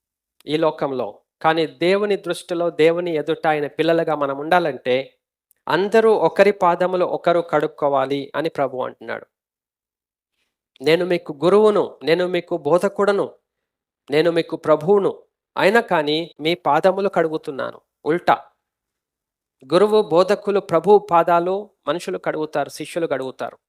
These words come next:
కానీ ప్రభు అంటున్నాడు, "నేను మీకు ఎందుకు చేశాను ఇది అంటే, మీరును ఒకరి పాదములు ఒకరు కడగవలసిందే, కాబట్టి నేను మీకు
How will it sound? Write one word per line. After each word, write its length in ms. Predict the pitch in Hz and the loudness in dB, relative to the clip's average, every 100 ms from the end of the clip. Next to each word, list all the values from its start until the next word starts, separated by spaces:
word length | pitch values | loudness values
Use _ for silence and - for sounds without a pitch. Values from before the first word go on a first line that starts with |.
| _ _ _ - | _ _ _ -2
కానీ 200 | 143 147 | 0 0
ప్రభు 300 | - 151 170 | -2 -2 2
అంటున్నాడు, 520 | 170 156 160 151 151 | 0 0 -2 0 0
"నేను 240 | 147 156 | 0 -2
మీకు 300 | 165 160 - | -2 -4 -2
ఎందుకు 280 | 156 151 196 208 | -4 -2 -4 -2
చేశాను 340 | 190 180 180 170 | -4 0 -2 -2
ఇది 300 | 165 160 165 | -4 -6 -6
అంటే, 540 | 139 - 190 226 - _ _ _ | -10 -2 -2 -2 -12 _ _ _
మీరును 420 | 131 170 214 226 214 | -4 2 2 2 0
ఒకరి 420 | - 156 208 208 | -2 -2 0 0
పాదములు 520 | 208 185 190 196 190 | 0 -2 0 0 0
ఒకరు 420 | - 165 185 175 180 | 0 0 0 -2 -4
కడగవలసిందే, 1080 | - 180 180 180 180 - 190 196 180 - _ _ _ _ | -2 0 0 2 2 2 -2 2 2 0 _ _ _ _
కాబట్టి 440 | 165 175 220 226 240 | 0 2 2 -2 -4
నేను 320 | 190 196 202 | -2 0 0
మీకు 280 | 190 185 | -4 -6